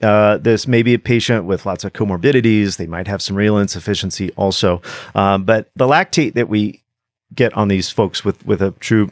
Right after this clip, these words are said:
metformin lactic acidosis isn't like a three or four level of lactate. This is, like, kind of a, what we call a type two lactic acidosis. And, and this is, like, a lactate of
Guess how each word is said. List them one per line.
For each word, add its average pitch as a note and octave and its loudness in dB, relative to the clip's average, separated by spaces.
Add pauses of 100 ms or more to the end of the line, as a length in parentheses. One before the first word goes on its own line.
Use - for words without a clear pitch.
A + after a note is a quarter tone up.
metformin G#2 2
lactic F#2+ -2
acidosis F#2+ 0
isn't A#2 2
like G#2 2
a F2+ 2 (920)
three G#2 2
or F2 -2
four G2+ 0
level G2+ 2
of F#2 -2
lactate. G2 0
This A2 0
is, A#2 -2
like, G2+ 2
kind G2 0
of F2 -4
a, F#2 0 (140)
what - -8
we G2+ -4
call G#2+ 0
a F#2+ 2
type - -2
two F#2+ 2 (240)
lactic G2 -2
acidosis. F2+ 0
And, F#2+ 0
and G2 0
this G2+ 0
is, F#2 -4
like, F#2 0
a F2 -8
lactate F#2+ 0
of E2 -4